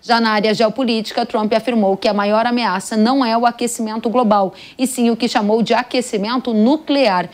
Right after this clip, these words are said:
Segundo ele, atualmente há cinco países que possuem energia nuclear de forma significativa.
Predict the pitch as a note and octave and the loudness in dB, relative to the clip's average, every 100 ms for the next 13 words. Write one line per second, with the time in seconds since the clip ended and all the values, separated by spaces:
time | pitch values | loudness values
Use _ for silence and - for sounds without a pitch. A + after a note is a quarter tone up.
0 | - - - A3 A3+ A3 A3 A#3 A#3 G#3+ | -14 -20 -2 0 2 2 2 0 0 0
1 | G#3 A3 A3 G#3+ - C#4+ D#4 D4+ C4+ G3+ | 0 -2 -2 -2 0 0 0 2 0 0
2 | G3+ G#3+ A#3 G#3+ G#3+ A#3 A3 G#3+ G3+ F#3 | -4 -6 -8 -4 -2 -2 -2 0 2 0
3 | E3+ B3+ C4 C#4 C4 G3+ G3+ G3 - G3+ | -2 0 0 0 2 2 0 -4 -4 -4
4 | G3 G3+ - - - C#4 B3 A#3+ - F#3+ | -2 -4 -10 -18 -4 -2 0 -2 -2 -4
5 | F#3 G3+ G3 - - - | -2 -4 -4 -12 -14 -18